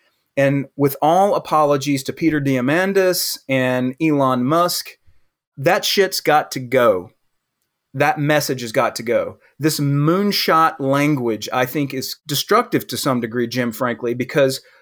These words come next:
what Diamandis is saying is that we, we should all try to be like Elon Musk and have ten X thinking on everything. And it's sexy and it's fun, and we all see Elon launching rockets and,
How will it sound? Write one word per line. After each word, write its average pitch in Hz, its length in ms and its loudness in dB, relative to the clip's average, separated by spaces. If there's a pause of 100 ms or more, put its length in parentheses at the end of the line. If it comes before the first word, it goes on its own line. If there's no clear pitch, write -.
(180)
what 185 320 0
Diamandis 170 600 2
is 139 120 -4
saying 156 300 2
is 127 200 -2
that 139 100 -4
we, 160 180 2 (100)
we 202 140 0
should 208 220 0
all 180 200 4
try 180 320 2
to 151 60 -2
be 147 320 -2
like 135 340 2
Elon 131 440 2
Musk 113 560 -4 (360)
and 139 120 0
have 143 200 0
ten 165 280 0
X - 260 -4
thinking 131 440 -2
on 117 200 -8
everything. 110 640 -6 (460)
And 160 120 2
it's 147 160 0
sexy 208 640 -2
and 160 100 0
it's 135 160 -2
fun, 185 460 2
and 143 220 0
we 143 120 4
all 175 200 2
see 175 420 -2
Elon 156 320 2
launching 147 420 -2
rockets 135 600 0
and, 113 300 -6